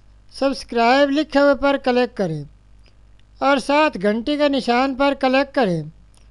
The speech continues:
تاکہ ہماری تمام ویڈیوز آپ تک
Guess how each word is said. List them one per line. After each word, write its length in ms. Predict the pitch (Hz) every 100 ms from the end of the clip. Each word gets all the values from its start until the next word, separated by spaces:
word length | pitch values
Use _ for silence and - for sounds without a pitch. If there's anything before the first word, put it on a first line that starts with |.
| _ _ - - -
تاکہ 320 | 262 269 277
ہماری 520 | 302 240 240 247 269 285
تمام 600 | 277 262 269 285 302 277
ویڈیوز 480 | 269 277 285 294
آپ 340 | 269 269 277 -
تک 300 | 294 269